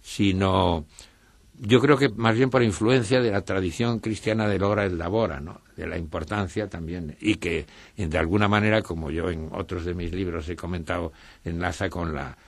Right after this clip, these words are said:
con la tradición hebrea de la valoración del trabajo frente a la, mm, tradición helénica de las clases minoritarias de considerar el trabajo manual como una cosa inferior, ¿no? Y la teoría como la verdadera realización del hombre en Aristóteles, ¿no?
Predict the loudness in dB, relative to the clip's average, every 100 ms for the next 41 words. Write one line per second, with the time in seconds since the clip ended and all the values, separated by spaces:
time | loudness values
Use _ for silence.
0 | -18 -4 -2 0 0 0 0 0 0 2
1 | 2 4 4 2 -2 -4 -4 -2 0 0
2 | -2 -4 -6 -4 -6 -4 -2 -2 -2 -4
3 | -4 -6 -6 -6 -8 -8 -20 -20 -8 -4
4 | -2 -2 -4 -8 -16 _ -20 -14 -14 -14
5 | -16 -18 -20 -20 -14 -2 0 0 -4 -4
6 | -4 -8 -14 -4 0 0 0 -2 -4 -2
7 | -2 -4 -10 -20 -18 -12 -8 -4 -4 -2
8 | -4 -2 -2 -2 -4 -2 -4 -6 -6 -6
9 | -4 -4 -4 -6 -4 -2 -2 -4 -4 -4
10 | -4 -4 -6 -8 -8 -8 -8 -8 -8 -8
11 | -6 -6 -6 -6 -8 -10 -14 -16 -8 -8
12 | -6 -4 -2 -2 -4 -6 -6 -6 -6 -6
13 | -6 -6 -8 -8 -10 -12 -10 -6 -6 -6
14 | -8 -10 -12 -10 -12 -12 -14 -12 -14